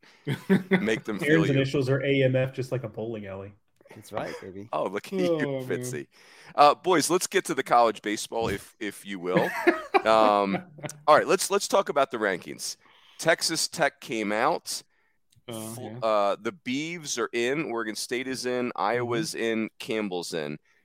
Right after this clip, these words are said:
Speaker 2: Uh, let's do the controver-, let's do the, speaking of,
Speaker 1: Well
Speaker 2: uh, hot, hot caliente
Speaker 1: Yeah.
Speaker 2: takes,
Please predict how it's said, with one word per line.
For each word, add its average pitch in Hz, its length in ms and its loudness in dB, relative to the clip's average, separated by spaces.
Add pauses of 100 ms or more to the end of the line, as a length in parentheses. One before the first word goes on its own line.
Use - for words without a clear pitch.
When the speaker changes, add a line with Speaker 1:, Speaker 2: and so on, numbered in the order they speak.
(220)
Speaker 2:
Uh, 104 160 4
let's 139 220 -2
do 175 140 -6
the 131 100 -4
controver-, 113 500 -2
let's 113 220 -6
do 127 140 -6
the, 101 200 -2 (280)
speaking - 340 -6
of, 90 100 -6
Speaker 1:
Well - 140 -6
Speaker 2:
uh, 85 220 0 (200)
hot, 92 260 0 (240)
hot 95 380 -2
caliente 87 680 -4
Speaker 1:
Yeah. - 180 -4
Speaker 2:
takes, - 220 -10